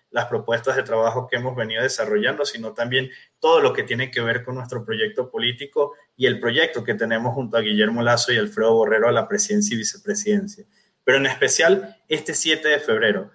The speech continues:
a que los cuatrocientos diez mil doscientos treinta y nueve ecuatorianos registrados en los cuarenta y seis países del mundo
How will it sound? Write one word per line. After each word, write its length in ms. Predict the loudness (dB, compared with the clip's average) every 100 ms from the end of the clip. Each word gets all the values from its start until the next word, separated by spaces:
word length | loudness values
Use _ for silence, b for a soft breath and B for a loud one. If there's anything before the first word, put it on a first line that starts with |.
| b
a 120 | -8 0
que 100 | 2
los 160 | 2
cuatrocientos 680 | 0 0 0 -2 -4 -2 0
diez 180 | 2 2
mil 260 | 0 -2 0
doscientos 460 | 0 0 -2 -2
treinta 300 | -2 -2 -2
y 20 |
nueve 220 | -2 -2 0
ecuatorianos 600 | 0 0 0 -2 -2 -4
registrados 640 | -6 -6 -2 0 2 -2
en 80 | -6
los 120 | -6
cuarenta 340 | -4 -4 -4 -6
y 20 |
seis 260 | -4 -4
países 440 | -2 -2 -2 -2 -2
del 120 | -2
mundo 360 | -4 -4 -6